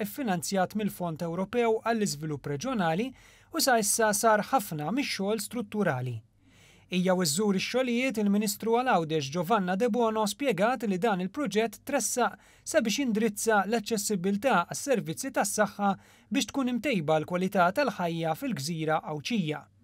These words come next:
Permezz tat-taqsima ġdida ser jibdew jingħataw f'Għawdex servizzi bħal spiral C T scan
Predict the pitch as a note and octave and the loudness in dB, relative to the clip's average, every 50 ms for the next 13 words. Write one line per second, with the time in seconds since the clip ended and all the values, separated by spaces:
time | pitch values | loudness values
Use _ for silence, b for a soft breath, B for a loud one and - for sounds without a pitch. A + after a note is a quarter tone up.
0 | b b b b b b b b b b b b - D#4 D#4+ E4 E4+ C#4+ G#3 - | b b b b b b b b b b b b 0 0 0 2 0 0 0 0
1 | G3+ G3 G3+ A3 A3 G3 - B3 B3 A3+ G#3+ A3+ A3 F#3+ G#3+ D4+ C4+ F#3 C#3+ D3+ | -2 0 0 0 -2 -2 0 -2 -2 0 0 0 0 0 0 0 0 0 0 -2
2 | D3+ - - E3+ D#3+ E3+ E3 E3 F3+ G3 F3+ F3+ F3+ F#3 G3+ G#3 C4 C4 A3 G3+ | -2 -2 -4 -4 -4 -4 -4 0 2 2 2 2 0 -2 -2 0 2 2 0 0
3 | G#3 A#3 A3+ G#3+ G#3 G3 G#3+ G#3 G#3 - D4+ C4 A3+ F3 F#3+ G#3 G3+ - G#3 G#3 | 2 2 2 2 2 2 0 0 0 0 2 2 2 2 0 -2 -2 -2 -2 -2
4 | G3+ - - F#3+ F#3 F3 - - B3 A3+ F#3+ E3 D3 D#3 D#3 - - A#3+ - D#4 | -2 -2 0 0 0 0 0 0 2 2 2 2 -2 -4 -4 -4 -6 -6 -6 -4
5 | - - - - F3+ F3 E3 F3+ | -4 -4 -2 -2 -2 -2 -2 -4